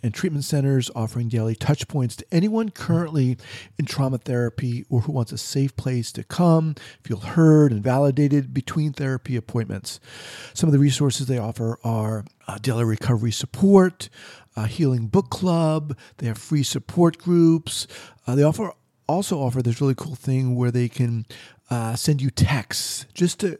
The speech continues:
encourage you and help you heal on your journey. So check 'em out at C P T S D foundation dot org forward slash trauma therapist podcast. Once again,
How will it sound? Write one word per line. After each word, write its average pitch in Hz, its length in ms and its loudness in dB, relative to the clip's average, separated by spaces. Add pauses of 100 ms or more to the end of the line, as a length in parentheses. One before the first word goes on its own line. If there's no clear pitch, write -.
(120)
encourage 156 560 -4
you 113 320 -6
and 127 160 -6
help 165 320 -10
you 139 120 -12
heal 143 520 -6
on 120 160 -6
your 117 160 -2
journey. 104 480 -2 (300)
So 151 100 -6
check 220 240 2
'em 202 80 2
out 143 340 -2
at 127 140 -4
C 185 300 4
P 202 240 0
T 202 100 4
S 165 120 2
D 160 180 -2
foundation 135 500 0
dot 135 220 -4
org 123 320 4 (300)
forward 139 280 -2
slash 131 520 -4 (300)
trauma 123 360 -4
therapist 110 640 -4 (120)
podcast. - 800 -8 (240)
Once 151 160 4
again, 170 300 4